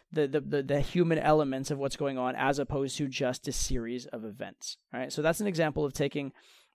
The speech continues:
the same answer, the same information, and communicating it in an emotional way rather than a logical way. Another great way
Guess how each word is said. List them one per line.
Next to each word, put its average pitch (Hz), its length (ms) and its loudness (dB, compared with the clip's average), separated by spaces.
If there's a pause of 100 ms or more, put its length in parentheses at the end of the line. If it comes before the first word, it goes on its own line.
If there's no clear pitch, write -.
the 156 100 0
same 170 300 4
answer, 160 300 2
the 143 60 0
same 147 240 2
information, 143 580 0 (260)
and 156 100 -2
communicating 143 600 0
it 131 180 -2 (300)
in 156 140 2
an 151 100 2
emotional 139 500 -2
way 131 140 -2
rather 110 280 -4
than 107 120 -10
a - 60 -6
logical 147 400 4
way. - 80 -10 (320)
Another 156 180 4
great 151 220 4
way 147 240 4